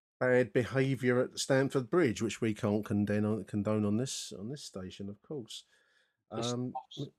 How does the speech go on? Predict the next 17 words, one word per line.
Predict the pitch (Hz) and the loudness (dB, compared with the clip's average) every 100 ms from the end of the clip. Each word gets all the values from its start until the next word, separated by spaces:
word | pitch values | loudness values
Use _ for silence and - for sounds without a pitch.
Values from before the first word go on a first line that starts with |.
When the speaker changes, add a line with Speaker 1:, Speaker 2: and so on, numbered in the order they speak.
| _ _ - | _ _ -4
Speaker 1:
M-, | 156 | 0
Middlesbrough | 156 143 131 | 0 2 0
pre-, | 165 160 | 0 -2
promoted | - 160 165 175 185 117 104 - - 120 | -2 -2 0 0 0 -2 0 -2 -6 -8
whilst | 127 123 - - | -8 -8 -10 -14
mayhem | 123 131 127 123 120 | -10 -8 -6 -8 -10
took | 131 - | -12 -14
place | 139 127 - | -12 -12 -12
at, | 131 - 123 | -14 -16 -20
at | - | -20
Stamford | 135 131 123 135 - | -14 -14 -12 -16 -12
Bridge. | 123 107 - _ _ _ _ _ _ - | -10 -10 -12 _ _ _ _ _ _ -4
So | 160 | -2
wonderful, | 151 165 185 165 - 135 | 0 4 6 6 2 0
wonderful | 117 123 117 110 107 | 0 0 0 -4 -6
day, | 117 107 107 | -4 -4 -2
Neil. | 104 110 107 | -2 -2 -6